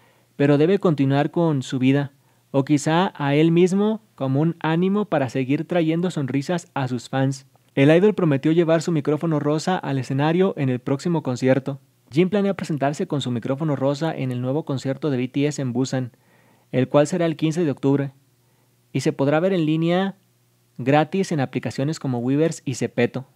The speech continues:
Y Jimin agradece a Army por su felicitación de cumpleaños. Jimin envió un mensaje por su cumpleaños, expresando gratitud y cómo se siente por esta fecha. Jimin mencionó que su corazón se sentía lleno de felicidad porque Army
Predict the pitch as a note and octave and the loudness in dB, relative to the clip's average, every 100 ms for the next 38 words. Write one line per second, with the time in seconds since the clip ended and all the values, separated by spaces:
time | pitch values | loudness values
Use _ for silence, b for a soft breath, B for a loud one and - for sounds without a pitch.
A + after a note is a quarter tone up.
0 | _ _ _ _ C#3+ F3+ A3+ G#3+ D3+ C#3 | _ _ _ _ 0 2 4 2 4 2
1 | C#3+ E3+ E3 F3+ F3+ D3+ C#3+ C3+ B2 A2+ | 2 0 2 0 0 -4 -2 -2 -4 -4
2 | A#2+ C#3+ D#3 E3+ C#3 A#2+ B2+ C3+ - _ | -4 -2 -2 0 0 0 0 0 -6 _
3 | _ _ _ C3+ G3 A3+ A#3 A#3 A3 _ | _ _ _ 4 6 8 6 4 0 _
4 | _ _ _ - C#3+ E3 G3+ A3 G3+ F#3+ | _ _ _ 2 6 8 8 4 4 0
5 | G#3+ - D3+ C3 C3+ C3 C#3+ D3+ D3 - | 0 -2 -4 -4 -2 2 2 2 -2 -8
6 | _ _ _ _ - D3 - E3 E3 F3 | _ _ _ _ 0 0 2 0 2 0
7 | G#3+ G3+ D3 C3+ - G3 A3+ A#3 _ _ | 2 0 2 -2 0 0 0 -2 _ _
8 | _ _ _ - D3 D#3+ F#3+ G#3 F3 E3+ | _ _ _ 2 2 4 2 0 0 -2
9 | F3 A3 - D3 D3 D#3+ D3 D3 D3+ C#3 | 0 0 2 0 0 0 2 0 -2 -6
10 | _ _ _ _ _ _ C3+ F3+ A3+ A3+ | _ _ _ _ _ _ 0 2 4 4
11 | F3+ C3+ C#3 D3+ G3 F#3 - C#3 E3 C#3+ | 2 2 0 0 -2 -6 -2 -2 0 -2
12 | D3+ G3+ C#3 A#2+ D3 D#3+ D#3+ C#3+ D#3 E3 | -2 -4 -6 -2 0 2 2 2 2 -2
13 | C3+ B2 A#2 B2 D3 F#3+ - C#3 B2+ - | -2 -4 -2 0 2 2 -2 -4 -4 -2
14 | C3 D#3+ F#3+ A3 A#3+ | 2 2 2 0 -2